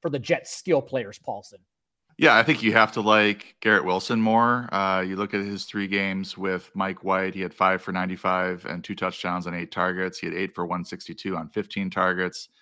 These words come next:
Speaker 2: And then against, I think it was against the Bills, six for seventy-eight on seven targets. So,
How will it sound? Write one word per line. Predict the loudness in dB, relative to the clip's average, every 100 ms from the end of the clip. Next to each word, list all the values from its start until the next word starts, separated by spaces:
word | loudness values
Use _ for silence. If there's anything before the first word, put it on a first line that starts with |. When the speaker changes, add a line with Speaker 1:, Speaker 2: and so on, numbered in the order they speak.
| _ _ _ _
Speaker 2:
And | -8 -4
then | -2 -2
against, | -2 -6 -6 -8
I |
think | -6 -4
it |
was | -4
against | -4 -6 -6
the |
Bills, | -2 0 0 -2
six | -6 -6
for | -8
seventy-eight | -2 -2 0 0 -2 -2
on | -4 -6 -6
seven | -2 0 0 0
targets. | -2 -2 -4 -8 -2
So, | 0 0 -2